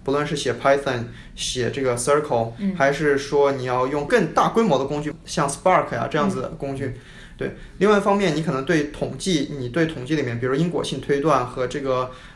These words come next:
Speaker 1: 相关性的分析，它有哪些区别，对吧？对于 p-value 的理解
Speaker 2: 嗯。
Speaker 1: 之类的啊，你必须要能够理解非常透彻，并且在这种，呃，这么大规模的数据的情况下，你能做出一个非常合理的一个解释，并且能让大家都信服，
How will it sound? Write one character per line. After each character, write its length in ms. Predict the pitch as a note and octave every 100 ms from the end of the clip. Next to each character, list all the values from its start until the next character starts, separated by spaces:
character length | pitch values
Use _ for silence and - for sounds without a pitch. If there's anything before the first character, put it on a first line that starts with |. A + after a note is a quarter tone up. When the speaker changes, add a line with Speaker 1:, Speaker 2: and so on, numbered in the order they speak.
| -
Speaker 1:
相 200 | - F3
关 120 | F#3
性 120 | F#3
的 40 |
分 180 | D#3 E3+
析， 120 | D#3+
它 120 | - E3
有 60 |
哪 100 | D#3
些 120 | A#2
区 220 | B2+ - F#3+
别， 240 | C#3 B2+
对 100 | C3+
吧？ 240 | C3 A#2 -
对 160 | D#3 C#3
于 0 |
p-value 520 | C#3 D#3+ D#3 E3 C#3+
的 120 | B2 B2 -
理 200 | C3 D#3+
解 240 | F3+ B2 - -
Speaker 2:
嗯。 240 | G#3 F#3
Speaker 1:
之 100 | -
类 160 | D#3 D3
的 80 | A#2
啊， 200 | - C3 C3+
你 140 | C3+ - -
必 80 |
须 140 | E3+ F3
要 200 | E3+ D3
能 200 | B2+ C3+
够 300 | C#3 B2+ - -
理 120 | E3+
解 100 | F3+
非 140 | - F3
常 120 | E3
透 220 | - G3+
彻， 160 | - C3+
并 180 | -
且 140 | E3 C3
在 260 | - D#3
这 140 | C3+ D3
种， 260 | C3+ B2 B2 - - -
呃， 120 | -
这 160 | -
么 100 | C4+
大 200 | F3+ G#3
规 220 | D#3 G#3 A#3+
模 220 | F#3+ B2
的 80 | C3
数 180 | -
据 140 | G#3 D#3
的 60 |
情 180 | C3 -
况 120 | C3
下， 200 | C3+ D#3 B2+
你 100 | A#2
能 160 | A2+
做 200 | A#2+ E3+
出 160 | D3 -
一 120 | C#3
个 300 | C#3 C3+ A#2+ A#2+ - - -
非 200 | E3 G#3
常 80 | G3+
合 240 | - D#3
理 140 | F#3+
的 100 | A#2+
一 80 | B2
个 80 | C3
解 240 | D3 -
释， 180 | - D3
并 140 | C3+ C#3
且 100 | C3
能 120 | B2
让 100 | C3+
大 120 | C3+
家 100 | C3
都 140 | C3
信 200 | C3 -
服， 180 | C3+ -